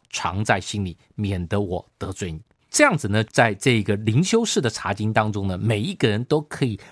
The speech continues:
来分享一下他个人看见。那你说这么短短的一节经文，当然有的时候我们可以长一点哦，上下经文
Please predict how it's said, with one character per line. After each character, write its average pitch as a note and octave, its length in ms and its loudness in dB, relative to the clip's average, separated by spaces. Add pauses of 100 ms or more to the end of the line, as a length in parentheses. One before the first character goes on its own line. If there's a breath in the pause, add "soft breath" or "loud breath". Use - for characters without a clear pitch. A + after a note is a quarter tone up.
来 F#2 200 -2 (140 soft breath)
分 F3 320 0
享 E2 220 -2
一 - 20 -8
下 F2+ 180 -2
他 - 120 -6
个 - 180 0
人 F2 180 -4
看 G2+ 200 -2
见。 G2+ 160 -2 (160 loud breath)
那 D#4 100 4
你 C#4+ 60 4
说 D#4 140 0
这 E4 140 0
么 D4 80 0
短 A#3 200 4
短 F3+ 160 6
的 G3+ 60 -4
一 - 20 -6
节 E3+ 140 4
经 F3 160 0
文， C#3 120 2
当 E3+ 140 4
然 C3 80 0
有 A2 80 2
的 B2 60 -2
时 C3+ 100 0
候 - 20 2
我 A2+ 60 0
们 G#2 80 -2
可 - 100 -2
以 G2+ 100 -2
长 F2 300 -6
一 C3+ 80 -4
点 F#2+ 180 -4
哦， D2 100 -8
上 G2+ 200 -4
下 F#2 160 -2
经 G2 220 -6
文 E2 160 -8